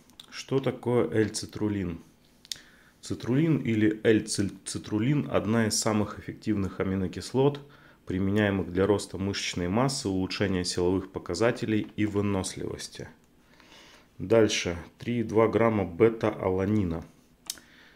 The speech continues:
Бета-аланин — повышение энергетических запасов, позволяющих увеличить длительность тренировки, увеличение продолжительности, интенсивности тренировок и выносливости мышц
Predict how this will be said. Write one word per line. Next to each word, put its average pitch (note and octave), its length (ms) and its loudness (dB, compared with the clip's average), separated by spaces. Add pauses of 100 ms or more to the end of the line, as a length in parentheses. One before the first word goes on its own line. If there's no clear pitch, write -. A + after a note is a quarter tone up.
(140)
Бета-аланин — B2 840 4
повышение G#2+ 500 0
энергетических G2+ 840 -4
запасов, B2+ 600 -2
позволяющих G2+ 1000 0
увеличить F#2+ 640 -6
длительность F#2 720 -10
тренировки, B2 840 -2 (420)
увеличение G2 640 2
продолжительности, F#2 1120 -4
интенсивности G#2 1120 -2 (840)
тренировок G#2+ 720 4
и B2 100 -2
выносливости G#2+ 840 0
мышц G2 540 -6